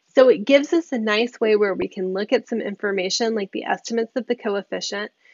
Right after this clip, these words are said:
So these are for the intercept and the slope if we're doing a, a, a, um, if we're doing a simple linear regression where we only have one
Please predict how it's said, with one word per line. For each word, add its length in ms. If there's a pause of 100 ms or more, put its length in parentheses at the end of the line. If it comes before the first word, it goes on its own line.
(300)
So 120
these 220
are 80
for 180
the 80
intercept 960 (300)
and 120
the 80
slope 640
if 100
we're 120
doing 360
a, 400
a, 340
a, 360
um, 400 (1400)
if 160
we're 80
doing 380
a 140
simple 340
linear 300
regression 580
where 120
we 160
only 320
have 260
one 520